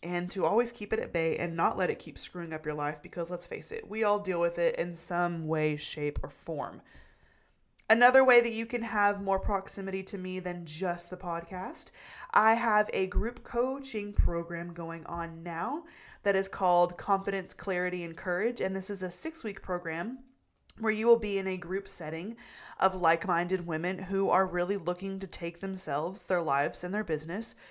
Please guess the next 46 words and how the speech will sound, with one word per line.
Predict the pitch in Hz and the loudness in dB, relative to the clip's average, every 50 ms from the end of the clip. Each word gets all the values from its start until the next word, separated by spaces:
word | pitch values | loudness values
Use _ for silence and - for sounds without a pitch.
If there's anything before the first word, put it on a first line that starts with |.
| - - - | -20 -18 -8
to | - - 247 | -4 -2 0
the | 240 | 0
next | 233 233 247 240 - | 2 0 0 0 0
level | 180 160 156 156 185 208 226 | 2 2 2 4 2 0 0
through | - - 202 202 | 2 0 -2 -2
confidence, | - - - 170 170 - 185 185 208 196 - - | -2 0 0 0 0 0 -2 -4 -4 -4 -6 -8
clarity, | - - 165 156 156 160 160 180 185 170 | -6 -4 -2 -2 -2 -2 -4 -4 -6 -6
and | 196 220 220 | -8 -8 -8
courage. | - 277 311 311 185 - 170 - - - - - - - | -6 -6 -4 -4 -6 -8 -8 -12 -14 -16 -20 -20 -6 2
Having | - 185 196 208 220 214 | 4 4 4 4 2 -2
the | 214 | -4
confidence | - - 214 208 208 - 226 220 214 214 | -2 2 2 2 4 4 2 2 0 -2
to | - - 214 | -4 -4 -4
show | - - - 185 180 180 185 | -2 0 2 2 4 6 6
up | 190 190 185 - | 4 4 2 -2
authentically | - 170 - - 175 175 170 - - 190 196 196 | -4 -4 -4 -4 -6 -6 -6 -8 -6 -4 -2 -2
as | 202 202 196 | -2 -2 -2
yourself, | 214 214 - - 175 156 156 170 185 - - - - - - - - | -2 -4 -2 0 0 0 0 0 -2 -6 -12 -20 -20 -20 -20 -10 -2
having | - 190 190 190 196 190 | 0 2 2 2 0 -2
the | 190 | -2
clarity | 190 - - 196 180 180 185 190 190 208 214 214 | -4 -2 0 2 2 4 4 2 2 0 -2 0
of | - - 180 160 160 - - | 2 2 0 0 -2 -12 -12
who | - - - 202 202 214 | -8 -4 -2 0 2 2
it | 214 | 4
is | 208 208 196 208 | 2 2 0 0
you're | 220 214 | -2 0
serving, | - - 180 170 170 156 175 175 170 165 | 0 2 2 2 2 0 -2 -6 -4 0
what | 160 175 190 214 | 2 4 4 6
it | 220 185 | 4 4
is | 170 160 151 | 2 -2 -4
you're | 151 151 | -6 -6
serving, | 147 - - 147 139 135 143 147 156 165 165 - - - - - - - | -6 -6 -4 -4 -6 -6 -6 -8 -8 -10 -12 -14 -20 -20 -20 -14 -6 -2
and | 214 233 240 | -2 0 0
the | 254 | -2
courage | 254 - 262 277 294 302 294 294 | -4 -2 0 0 0 0 -2 -4
to | 285 | -4
go | 247 240 247 | 0 4 6
out | 233 233 233 233 | 6 6 4 4
there | 240 226 226 214 | 0 0 0 0
and | - 226 214 202 | -2 -2 -4 -4
do | 180 196 196 196 | -2 0 0 0
the | 190 190 | 0 -2
damn | 156 151 160 156 156 156 147 147 | -4 -2 -2 -2 -2 -4 -6 -8
thing. | - - 170 151 127 101 - - _ - - - - - - - - _ _ _ - | -8 -8 -8 -6 -8 -10 -12 -18 _ -20 -20 -20 -20 -20 -20 -20 -20 _ _ _ -8
We | 180 175 208 208 202 208 208 214 | -2 0 0 0 0 0 0 0
start | 214 - - - - - - 196 185 190 190 202 208 - - - - - - | 2 2 2 2 4 6 6 6 8 8 6 6 4 0 -2 -4 -4 -4 -6